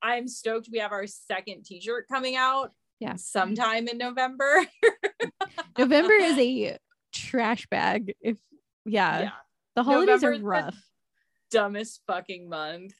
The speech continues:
Speaker 2: Yeah, and
Speaker 1: Uh,
Speaker 2: Amanda's like, "Hey, let me just pile some more things into it."
Speaker 1: Yeah, obviously I wanna get away from my emotions, so.
Speaker 2: And then I'm like, "Hey, here's some other things, Amanda." <laughs>
Speaker 1: <laughs>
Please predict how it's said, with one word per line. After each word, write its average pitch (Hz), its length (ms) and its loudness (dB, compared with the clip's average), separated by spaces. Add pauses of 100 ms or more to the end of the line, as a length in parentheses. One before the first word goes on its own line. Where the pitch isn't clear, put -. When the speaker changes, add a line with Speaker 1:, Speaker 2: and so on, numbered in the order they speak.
Speaker 2:
Yeah, 185 200 0
and 190 60 2
Speaker 1:
Uh, 196 100 6
Speaker 2:
Amanda's 190 320 -2
like, 220 220 2
"Hey, 262 200 2
let 220 100 0
me 240 140 -2
just 285 300 0
pile 226 340 2
some 269 180 0
more 285 220 0
things 220 320 -6
into 185 320 -4
it." 180 340 -4 (220)
Speaker 1:
Yeah, 240 580 8 (160)
obviously 254 640 -6
I 214 140 -4
wanna 202 280 -10
get 196 140 -8
away 190 300 -10
from 220 120 -12
my 170 180 -10
emotions, 175 760 -14
so. - 240 -10 (120)
Speaker 2:
And 262 100 2
then 277 100 4
I'm 247 260 4
like, 233 200 2
"Hey, 277 340 4
here's 285 320 6
some 269 140 4
other 294 180 4
things, 277 360 -2
Amanda." 240 320 -2 (160)
<laughs> 202 100 -4 (720)
Speaker 1:
<laughs> 302 220 6